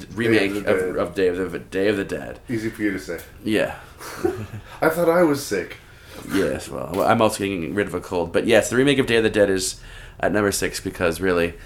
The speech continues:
Speaker 2: it's just stinky.
Speaker 1: Yeah.
Speaker 2: It's, it's, it's stinky like
Speaker 1: I am,
Speaker 2: Grade Seven
Speaker 1: I am
Speaker 2: shorts.
Speaker 1: sympathetic to that point of view.
Speaker 2: At number five, we have the, uh, same jokes again in Return of the Living Dead. Once again, there's kind of no life.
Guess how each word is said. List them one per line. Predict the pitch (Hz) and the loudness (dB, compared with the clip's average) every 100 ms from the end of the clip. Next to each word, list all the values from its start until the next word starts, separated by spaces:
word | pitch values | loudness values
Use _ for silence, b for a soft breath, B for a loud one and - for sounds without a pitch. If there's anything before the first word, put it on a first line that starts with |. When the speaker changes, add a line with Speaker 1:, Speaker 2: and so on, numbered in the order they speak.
| B - | B -10
Speaker 2:
it's | 120 - | 0 2
just | 143 - | 4 2
stinky. | - - 117 123 127 127 95 - B B | 2 2 2 2 2 0 0 -6 B B
Speaker 1:
Yeah. | 73 - | -16 -4
Speaker 2:
It's, | 98 - - - | -4 -2 -6 -6
it's, | 87 - | -2 -2
it's | - - | -2 -2
stinky | - - 95 92 92 95 | -4 -4 -6 -6 -4 -2
like | 92 90 98 | 0 -2 0
Speaker 1:
I | 107 | 0
am, | 98 | 2
Speaker 2:
Grade | 90 | -2
Seven | - 87 110 | -2 2 2
Speaker 1:
I | |
am | - | 2
Speaker 2:
shorts. | 80 73 101 104 | 0 0 0 0
Speaker 1:
sympathetic | 98 92 - | -2 -2 -8
to | - | -12
that | 92 92 - | -6 -6 -6
point | 92 87 | -10 -8
of | 87 | -10
view. | 80 82 - B B B - | -10 -12 -12 B B B 0
Speaker 2:
At | 95 104 120 | 4 4 4
number | 120 127 135 143 | 6 8 8 4
five, | - 123 113 131 127 110 98 85 - | 4 8 10 12 12 10 6 0 -4
we | 110 117 110 | -2 0 -2
have | 95 95 98 104 107 98 98 101 | -2 2 4 6 4 2 -8 -4
the, | 107 107 107 104 | -2 0 4 4
uh, | 98 98 - B B B B B | 4 2 -2 B B B B B
same | - 107 107 107 | -6 0 0 2
jokes | 110 107 - | 2 2 0
again | 101 107 107 98 | 0 2 2 2
in | 90 | -2
Return | 87 - 92 98 | -4 -6 -2 0
of | 98 | 0
the | 95 | 0
Living | 92 90 95 | -2 -2 -4
Dead. | 92 85 71 - | 0 2 2 0
Once | 98 98 107 | -4 -4 -2
again, | 98 101 101 | 0 2 2
there's | 98 | -2
kind | - 98 | 0 -2
of | 95 | 0
no | 98 98 | 0 0
life. | 95 90 90 | 2 2 2